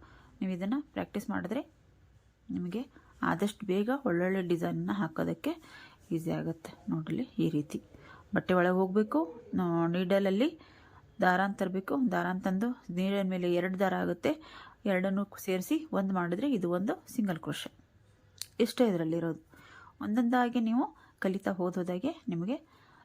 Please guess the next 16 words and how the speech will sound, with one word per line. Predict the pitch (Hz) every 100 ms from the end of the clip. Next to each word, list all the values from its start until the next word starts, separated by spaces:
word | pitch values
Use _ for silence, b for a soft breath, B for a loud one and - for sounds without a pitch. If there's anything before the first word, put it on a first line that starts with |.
| b
ಈಸಿ | 185 175
ಆಗುತ್ತೆ. | 170 165 - 170 -
ಈಗ | 190 180
ಎರಡನ್ನು | 175 190 214 214
ನಾನು | 202
ಹೇಳ್ಕೊಟ್ರೆ | 208 202 208 202 220 302 B B B
ಇದನ್ನ | 196 220 208
ಬಿಡ್-, | 196 -
ಇದನ್ನ | 202 226 226
ಬಿಟ್ಟು | 220 220
ಮತ್ತೆ | 226 208 -
ಅದಕ್ಕೆ | 190 208
ಕೈ | 214
ಹಾಕಿದ | 202 196 196
ತಕ್ಷಣ | 202 -
ಏನಾಗುತ್ತೆ, | 214 196 185 294